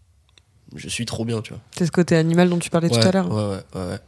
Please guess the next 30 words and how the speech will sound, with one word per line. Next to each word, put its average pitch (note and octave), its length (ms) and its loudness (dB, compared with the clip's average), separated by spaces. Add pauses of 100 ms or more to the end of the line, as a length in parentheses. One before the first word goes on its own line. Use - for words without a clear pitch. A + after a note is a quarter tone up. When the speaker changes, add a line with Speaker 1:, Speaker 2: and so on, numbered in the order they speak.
Speaker 1:
Et, G#2 280 0
euh, F2+ 640 -6
un A2 120 -4
bon A2+ 220 -6
coup, C3+ 240 -6
ouais, A#2 100 -2
pour A2 160 -6
moi, A#2 160 0
c'est G#2 140 -6
ça, G#2+ 220 0
c'est - 160 -4
se - 180 -6 (280)
lâcher G#2 240 -4
prise A2+ 480 -6
et - 60 -8
se - 160 -6
dire G2+ 400 -8
que D#2+ 480 -10 (640)
vas-y, A2 180 -4
sois G#2 200 -4
toi-même, G#2 400 -4 (320)
c'est - 160 -8
bon. A2+ 240 -4 (420)
Et A#2+ 60 -10
là, G#2+ 120 -2
tu - 180 -8
vas F#2 100 -14
kiffer - 340 -10
de G#2 220 -16
ouf G2 280 -14